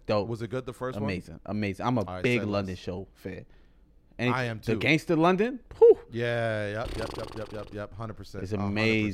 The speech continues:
Speaker 2: percent.
Speaker 1: bro. And that nigga, I think
Speaker 2: Yes,
Speaker 1: he
Speaker 2: sir.
Speaker 1: owned this London nigga album. Talking big boy shit. The skinny black
Speaker 2: So,
Speaker 1: nigga.
Speaker 2: so the London dude, the London dude that you talking about, um,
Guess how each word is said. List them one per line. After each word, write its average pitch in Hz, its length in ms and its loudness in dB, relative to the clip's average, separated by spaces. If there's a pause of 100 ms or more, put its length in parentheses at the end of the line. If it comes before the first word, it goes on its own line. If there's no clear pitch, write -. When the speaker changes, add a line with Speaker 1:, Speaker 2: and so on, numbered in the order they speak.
Speaker 2:
percent. 92 180 -6
Speaker 1:
bro. 92 240 -2
And 113 200 0
that 143 120 4
nigga, 151 160 4
I 147 80 6
think 147 200 2
Speaker 2:
Yes, 165 60 0
Speaker 1:
he 175 60 0
Speaker 2:
sir. 143 60 -2
Speaker 1:
owned 160 180 4
this 151 100 -4
London 156 300 0
nigga 160 120 -2
album. 156 380 2 (800)
Talking 113 400 -2
big 160 260 6
boy 107 220 0
shit. - 400 -12
The 117 140 0
skinny 175 320 2
black 165 240 8
Speaker 2:
So, 151 80 6
Speaker 1:
nigga. 110 180 2
Speaker 2:
so 160 160 -4
the 139 100 -2
London 165 440 -2
dude, 156 420 -2
the 127 80 -6
London 151 420 -6
dude 147 300 -4
that 135 140 -2
you 131 180 -4
talking 135 380 -4
about, 113 500 -4
um, 113 580 -6